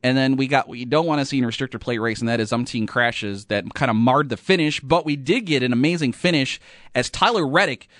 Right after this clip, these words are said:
uh, beat Elliott Sadler by point zero zero zero. That's three zero four seconds. The closest finish in nascar history, I believe it was, between, uh,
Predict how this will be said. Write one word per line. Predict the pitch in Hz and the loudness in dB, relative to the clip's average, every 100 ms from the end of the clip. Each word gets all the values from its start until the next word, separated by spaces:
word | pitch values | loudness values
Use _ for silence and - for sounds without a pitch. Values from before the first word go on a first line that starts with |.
| - _ 120 | -20 _ 2
uh, | 120 113 | 4 2
beat | 107 143 - | 0 -4 0
Elliott | 175 208 175 | 2 2 -2
Sadler | - 170 175 127 | 0 2 2 0
by | 120 131 127 127 - | 0 2 2 -2 -6
point | - 208 214 185 - | -2 2 2 -2 -8
zero | 135 165 240 233 240 226 - | -2 0 2 4 4 2 -2
zero | 147 165 196 190 180 165 | -6 -2 0 2 2 0
zero. | 135 156 160 139 | -2 0 4 4
That's | 123 123 | 2 -2
three | - 170 196 | -4 -2 -2
zero | 170 160 156 139 135 - _ | -2 0 2 2 0 -6 _
four | - - 190 185 180 - | -20 -2 2 4 2 -2
seconds. | - - 170 - 113 - | -2 0 0 0 -4 -2
The | 131 | -6
closest | - 185 202 196 190 | -2 0 0 0 -6
finish | - 170 160 151 | -2 -2 0 0
in | 131 | 2
nascar | 143 156 - 135 143 | 2 -2 0 0 0
history, | 151 156 143 | -2 -2 -2
I | |
believe | 143 151 147 | 0 0 0
it | 131 | 0
was, | 143 139 - _ - _ - | 2 0 -4 _ -20 _ -4
between, | - - 139 131 | -2 0 2 2
uh, | 101 113 104 | 0 0 0